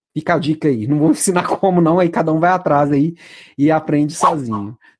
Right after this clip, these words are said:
Ufa, momento água, momento de você dar o like, momento de você compartilhar com o coleguinha, momento de você tirar uma foto aqui e me marcar no Instagram. Tudo é <laughs> permitido nesse momento,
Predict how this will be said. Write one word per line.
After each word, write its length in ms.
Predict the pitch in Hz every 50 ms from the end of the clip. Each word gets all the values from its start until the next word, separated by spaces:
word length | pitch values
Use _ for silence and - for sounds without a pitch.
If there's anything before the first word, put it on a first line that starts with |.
| _ _ _ _ _ _ _ _ _ _ _ _ _
Ufa, 400 | - 247 190 - - 135 123 117 - _ _ _
momento 400 | 165 165 165 180 196 190 - 190
água, 340 | 165 156 160 175 185 185 190
momento 400 | 180 180 175 175 185 185 180 165
de 60 | 143
você 260 | 147 156 147 - 165
dar 120 | 143 135 135
o 80 | 131
like, 360 | 127 123 120 131 160 165 - 143
momento 400 | 135 135 131 135 147 156 156 143
de 80 | 131
você 220 | 131 139 131 - 175
compartilhar 680 | - 165 143 - 165 156 - - - 165 190 220 233
com 80 | 269
o 40 | 233
coleguinha, 600 | 226 - 226 - - 208 165 165 175 190 202 220 - _ _ _ _ _ _ -
momento 400 | - - 156 170 180 180 180 170
de 80 | 156
você 480 | 165 175 165 - - 175 170 170 170 - _ _
tirar 280 | - - 370 359 359 339
uma 120 | 339 302
foto 360 | - - - 226 220 220 196
aqui 240 | 175 175 - 202 214
e 20 |
me 100 | 196 185
marcar 360 | 175 170 156 - - - 127 127
no 80 | 123
Instagram. 560 | 120 117 - - 226 240 196 165 156 170 170 170 _ _ _ _ _ _
Tudo 280 | 220 226 196 220 214
é 260 | 190 175 170 175 - - _ _ _ _ _ _ _ _ _
<laughs> 240 | 139 156 147 139 -
permitido 600 | 180 170 190 180 170 170 - - 170 151 151 156
nesse 240 | 156 147 151 -
momento, 440 | 170 160 156 143 - - - - -